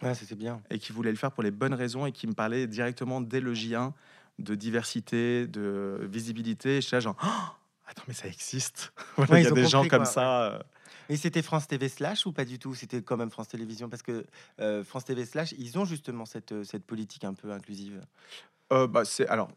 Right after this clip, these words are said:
Speaker 2: je, je, c'est des, euh, supports, euh, différents, mais au sein d'une même maison. Donc,
Speaker 1: Mm.
Speaker 2: euh,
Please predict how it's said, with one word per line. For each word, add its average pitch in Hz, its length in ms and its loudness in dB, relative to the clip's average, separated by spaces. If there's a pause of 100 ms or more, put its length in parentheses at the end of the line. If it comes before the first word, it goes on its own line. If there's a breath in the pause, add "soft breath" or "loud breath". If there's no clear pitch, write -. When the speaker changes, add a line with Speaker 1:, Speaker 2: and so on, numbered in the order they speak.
(180)
Speaker 2:
je, 113 240 -12
je, 107 720 -6
c'est 113 220 -6
des, 113 100 -4 (100)
euh, 101 400 0
supports, 131 640 0
euh, 110 80 2
différents, 131 480 0
mais 123 120 2
au 104 120 0
sein 113 160 -2
d'une 107 160 -2
même 110 160 2
maison. 123 280 0
Donc, 101 140 -4
Speaker 1:
Mm. 131 60 0
Speaker 2:
euh, 98 260 2